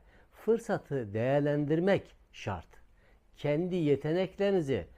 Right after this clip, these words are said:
keşfetmek şart. Bir, kendinizi hazırlayın, nadasa bırakın. O kapı, o fırsat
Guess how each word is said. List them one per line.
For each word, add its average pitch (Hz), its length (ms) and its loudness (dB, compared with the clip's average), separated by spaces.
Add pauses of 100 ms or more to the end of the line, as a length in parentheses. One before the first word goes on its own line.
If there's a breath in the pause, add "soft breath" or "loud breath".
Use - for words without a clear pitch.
(260 soft breath)
keşfetmek 127 840 -4
şart. 78 360 -10 (1080 soft breath)
Bir, 196 460 2 (320)
kendinizi 170 600 -2
hazırlayın, 185 880 -2 (680 soft breath)
nadasa 127 600 -2
bırakın. 196 560 -2 (520 soft breath)
O 208 180 0
kapı, 180 640 -4
o 202 140 -2
fırsat 196 580 -4